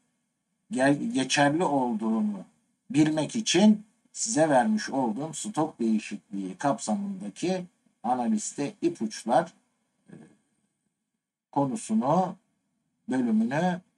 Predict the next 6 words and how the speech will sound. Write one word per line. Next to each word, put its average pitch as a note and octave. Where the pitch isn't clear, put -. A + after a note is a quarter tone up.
e, E3+
gözden D#3
geçirerek B2
değerlendireceksiniz. -
Üç, A3+
şirket C4